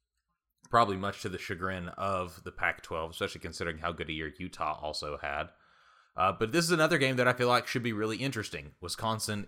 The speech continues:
is a grind it, uh, more running focused team with a pretty stout defense, and Oregon really likes to fly, but they have a very opportunistic defense.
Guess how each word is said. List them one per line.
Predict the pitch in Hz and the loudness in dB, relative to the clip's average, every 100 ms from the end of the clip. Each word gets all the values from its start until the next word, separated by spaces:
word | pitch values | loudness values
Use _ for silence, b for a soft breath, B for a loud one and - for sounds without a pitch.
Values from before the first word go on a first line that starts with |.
| - | -2
is | 104 92 | -2 0
a | 90 | -2
grind | 82 87 98 104 104 | -4 0 2 2 0
it, | 107 - - | -2 -4 -4
uh, | 90 87 87 87 b b b b | 0 2 0 -2 b b b b
more | 104 107 | 2 2
running | 90 107 113 104 | 4 2 2 0
focused | - 110 107 92 - | 2 2 2 -2 -2
team | 107 107 110 | -2 0 -2
with | 95 | -4
a | 85 | -2
pretty | - - | 4 4
stout | - 98 95 87 | 4 4 4 2
defense, | 104 98 90 110 | -4 -2 -4 -4
and | 90 85 82 _ _ _ _ _ _ _ - - | -4 -4 -8 _ _ _ _ _ _ _ -16 2
Oregon | 113 131 123 101 | 6 6 6 2
really | 98 123 | 4 4
likes | 117 117 - | 4 2 0
to | 107 | -4
fly, | - 139 123 | 0 6 6
but | 104 101 | 6 2
they | 107 | 0
have | 107 | 0
a | 101 | 2
very | 113 | 2
opportunistic | 104 98 92 104 131 151 87 76 | 2 2 -2 -4 -2 -2 -4 -6
defense. | 80 - 80 80 - | -10 -8 -10 -10 -14